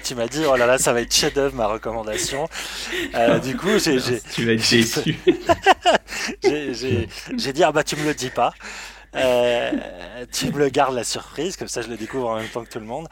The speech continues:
Speaker 1: Euh, moi je voulais, euh, c'était une série qu'on, à la base on devait peut-être traiter, euh,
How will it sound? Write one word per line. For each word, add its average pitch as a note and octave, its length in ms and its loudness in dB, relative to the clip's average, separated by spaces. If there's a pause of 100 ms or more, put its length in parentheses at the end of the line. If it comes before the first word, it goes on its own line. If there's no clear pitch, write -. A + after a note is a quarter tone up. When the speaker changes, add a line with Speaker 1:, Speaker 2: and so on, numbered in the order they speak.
(520)
Speaker 1:
Euh, G2+ 640 -6 (200)
moi F3+ 200 2
je F3 120 -2
voulais, C#3+ 480 0
euh, B2 200 -4
c'était - 320 -4
une G3 60 -2
série G3 260 -2
qu'on, A2+ 640 -8
à G#2 80 -10
la F#2+ 80 -6
base A#2+ 240 0
on G2+ 60 -12
devait G2 300 -10
peut-être A2 360 -10
traiter, G#2 520 -8
euh, F#2+ 160 -6